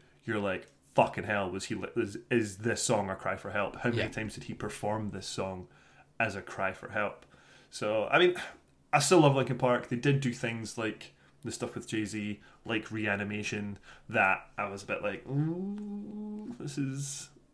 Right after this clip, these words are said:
Speaker 1: why are we doing this? This just seems to be cash-ins."
Speaker 2: I like
Speaker 1: But
Speaker 2: Reanimation. Gonna just put that in there.
Speaker 1: I know
Speaker 2: I
Speaker 1: you
Speaker 2: really
Speaker 1: do.
Speaker 2: like
Speaker 1: I know you do.
Speaker 2: Reanimation.
Speaker 1: But, no, man, that's, that's cool. I'm glad, I'm glad we've both got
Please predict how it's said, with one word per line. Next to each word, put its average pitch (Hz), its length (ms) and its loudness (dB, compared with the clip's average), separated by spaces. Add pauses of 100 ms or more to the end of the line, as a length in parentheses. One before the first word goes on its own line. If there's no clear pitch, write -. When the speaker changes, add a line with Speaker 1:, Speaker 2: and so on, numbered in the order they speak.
(140)
Speaker 1:
why 131 220 0
are 143 120 0
we 139 80 2
doing 143 260 0
this? 143 280 0
This - 240 -8
just - 140 -8
seems 127 260 -4
to - 40 -10
be 139 80 -4
cash-ins." 139 640 0
Speaker 2:
I 165 120 10
like 120 220 6
Speaker 1:
But 113 60 -4
Speaker 2:
Reanimation. 113 600 6
Gonna 107 200 -4 (100)
just - 300 -8
put - 140 -10
that 101 120 -4
in 98 120 -4
there. 101 140 -8 (100)
Speaker 1:
I 101 160 2
know 98 120 0
Speaker 2:
I 98 80 2
Speaker 1:
you 101 100 0
Speaker 2:
really 101 160 -4
Speaker 1:
do. 95 60 -2
Speaker 2:
like 101 160 -6
Speaker 1:
I 101 40 -6
know 101 160 -6
you 98 60 -2
do. 101 60 2
Speaker 2:
Reanimation. - 480 -2 (640)
Speaker 1:
But, - 360 2 (140)
no, 196 160 12
man, 139 120 12
that's, 139 200 8
that's 143 240 6
cool. 117 200 6
I'm 117 120 4
glad, 120 360 6 (400)
I'm 113 140 -6
glad 113 180 0
we've 104 140 -10
both 104 220 -8
got 101 240 -4